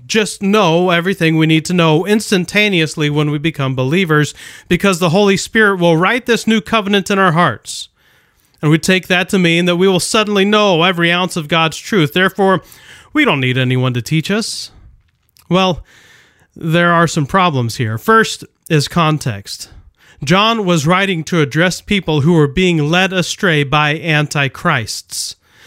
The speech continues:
They had already been taught the truth, so they didn't need a new truth. John is at least as much reminding the people that they already know the commands, which he lays out as loving God by obeying God,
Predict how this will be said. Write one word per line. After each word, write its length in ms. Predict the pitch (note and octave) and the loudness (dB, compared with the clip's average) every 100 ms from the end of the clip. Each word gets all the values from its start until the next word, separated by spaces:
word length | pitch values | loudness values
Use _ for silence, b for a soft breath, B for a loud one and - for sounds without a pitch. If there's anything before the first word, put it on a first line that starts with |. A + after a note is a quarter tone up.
| B B | B B
They 160 | G3 G3 | 0 2
had 260 | F#3+ F3+ - B B | 0 -2 -6 B B
already 520 | G3+ B3 A#3+ A3+ A3 | 2 4 4 2 0
been 340 | C#3 F#3 E3+ | 0 0 0
taught 320 | - G#3 A3 G#3+ | 0 0 0 -2
the 80 | |
truth, 320 | D#3+ - A3+ - | -4 -2 -2 0
so 180 | A3 | 0
they 140 | G3 F#3+ | 2 0
didn't 340 | A3+ G3 G3 | -2 -2 -2
need 300 | G#3+ A#3 G#3+ | 0 0 0
a 160 | G3+ G3+ | 0 2
new 300 | F#3+ A3+ A3 | 2 2 0
truth. 640 | - B3+ A3 A2 - - _ _ b b b b b | 0 2 2 0 -8 -20 _ _ b b b b b
John 340 | - G#3 A3+ B3 | 0 2 2 2
is 180 | G#3 F#3 | 0 2
at 200 | F#3 F3+ | 0 0
least 360 | A3+ C4 - | 0 0 0
as 160 | G3 F3 | 0 2
much 280 | G3+ G3+ G3 | 0 0 0
reminding 540 | F3 F#3+ A3 G#3+ G3 | 0 2 0 0 0
the 100 | F3+ | -2
people 400 | - G#3+ G3 E3 | -2 -2 0 0
that 180 | E3+ E3 | 0 0
they 220 | F#3+ F#3 | 0 0
already 540 | F#3+ F#3 F#3 G#3+ G3+ | 2 2 2 2 2
know 280 | F#3 F#3+ G3 | 0 2 2
the 100 | F3+ | 0
commands, 640 | - E3+ F3+ G3+ F#3 C#3 C#3 | -2 -2 2 2 2 0 0
which 200 | E3+ - | 0 0
he 100 | F#3+ | 0
lays 320 | F#3 F3 E3 | 2 0 0
out 240 | F#3+ F#3 | 0 0
as 220 | F3 D3+ | 0 -2
loving 400 | D3 F3+ F3+ F#3+ | 0 0 0 0
God 400 | F3+ E3 D3+ D#3 | 0 0 0 0
by 180 | D#3 D#3+ | 0 0
obeying 540 | D#3+ C#3 F3+ F#3+ F3+ B2+ | 0 0 0 2 0 -2
God, 420 | B2 A2+ C#3 | -2 -2 -2